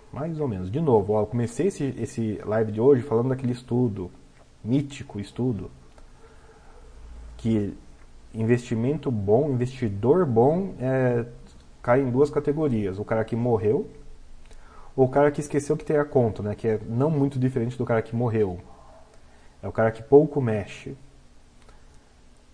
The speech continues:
Isso mostra, inclusive, né? Tem estudo publicado disso, blá, blá, blá, né? Rotatividade dá problema e não, e tal. Agora, não é. O que vocês fazem aqui no site de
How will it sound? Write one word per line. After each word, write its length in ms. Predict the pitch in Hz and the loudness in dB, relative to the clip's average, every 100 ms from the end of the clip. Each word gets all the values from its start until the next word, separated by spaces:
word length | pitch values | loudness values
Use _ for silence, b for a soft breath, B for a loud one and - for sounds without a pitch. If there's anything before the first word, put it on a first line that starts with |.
| - - - 139 | -20 -20 -10 -2
Isso 260 | 208 - | -2 2
mostra, 400 | 120 139 160 - | 8 8 8 4
inclusive, 520 | 113 147 113 113 147 101 | -2 -2 0 0 -2 -4
né? 180 | 107 | -6
Tem 320 | 104 98 92 90 - - | -4 -6 -6 -10 -16 -20
estudo 560 | - 123 135 123 101 - - - - - - | -6 2 4 4 -2 -8 -20 -20 -20 -20 -6
publicado 480 | 120 110 104 101 117 | -2 0 0 -2 0
disso, 300 | 139 143 107 | 0 0 -2
blá, 80 | 104 | -2
blá, 120 | 104 | 0
blá, 260 | 117 143 | 2 0
né? 120 | 123 117 | -2 -4
Rotatividade 600 | 107 104 104 101 95 92 | -4 -6 -4 -4 -4 -4
dá 100 | 98 | -6
problema 340 | 101 101 101 | -4 -4 -4
e 20 | |
não, 280 | 104 139 - - | -4 -6 -8 -14
e 60 | - | -12
tal. 320 | 123 131 92 - - - b b b b b b b b | -6 -4 -6 -10 -20 -20 b b b b b b b b
Agora, 280 | 120 131 151 | 0 4 4
não 180 | 180 190 | 4 2
é. 220 | 226 214 B B B B - - - - B B B - | 0 -2 B B B B -20 -18 -18 -18 B B B -8
O 60 | |
que 100 | 110 143 | 2 4
vocês 280 | 143 180 | 4 2
fazem 240 | - 143 131 | 2 2 2
aqui 140 | 120 | 0
no 100 | 113 | -4
site 360 | - 120 123 107 | 0 0 0 -2
de 180 | 107 | -4